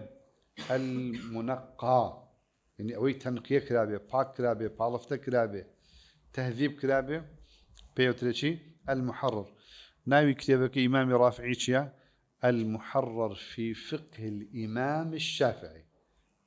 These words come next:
المحرر في فقه الإمام الشافعي. ئەوە ناوی کتێبەکەیە.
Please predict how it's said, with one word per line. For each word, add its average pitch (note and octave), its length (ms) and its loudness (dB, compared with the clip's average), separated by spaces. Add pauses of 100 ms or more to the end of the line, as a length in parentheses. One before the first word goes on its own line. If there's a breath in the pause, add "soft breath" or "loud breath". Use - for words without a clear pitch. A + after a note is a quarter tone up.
المحرر B2+ 960 -4 (600 soft breath)
في A#2+ 220 -6
فقه D3 560 -4 (220)
الإمام B2+ 800 0 (140)
الشافعي. G#2+ 680 0 (520)
ئەوە B2+ 200 2
ناوی D3 200 2
کتێبەکەیە. G#2 520 -4